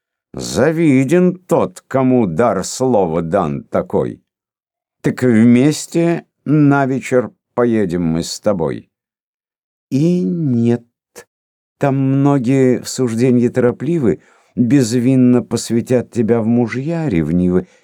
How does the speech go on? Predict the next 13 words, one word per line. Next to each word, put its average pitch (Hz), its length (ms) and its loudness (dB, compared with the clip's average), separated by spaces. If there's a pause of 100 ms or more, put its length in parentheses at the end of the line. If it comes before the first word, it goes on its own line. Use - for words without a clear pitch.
(120)
или 151 180 2
найдут, 147 380 0
что - 240 -2
мы 135 100 0
как 131 320 -6 (160)
пара 160 400 -6
голубков. 113 920 -4 (460)
Я 110 260 -6
ж - 280 -16
от 82 240 -6
двусмысленных 90 920 -4
шептаний, 98 600 -6
полуслов 90 760 -6